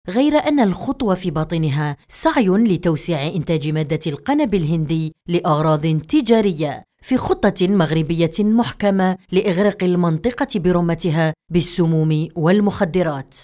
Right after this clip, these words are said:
لطالما روجت الحكومة المغربية لمسألة تقنين زراعة القنب كخطوة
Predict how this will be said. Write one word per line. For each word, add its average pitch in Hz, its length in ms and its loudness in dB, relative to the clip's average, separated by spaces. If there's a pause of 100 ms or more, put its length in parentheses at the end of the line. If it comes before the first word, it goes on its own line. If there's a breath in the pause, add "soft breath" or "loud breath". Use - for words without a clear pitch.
(640)
لطالما 185 540 4
روجت 185 540 2
الحكومة 160 580 -2
المغربية 160 680 -2
لمسألة 165 480 -2
تقنين 214 560 -2
زراعة 156 440 -2
القنب 156 480 -2 (200)
كخطوة 180 460 0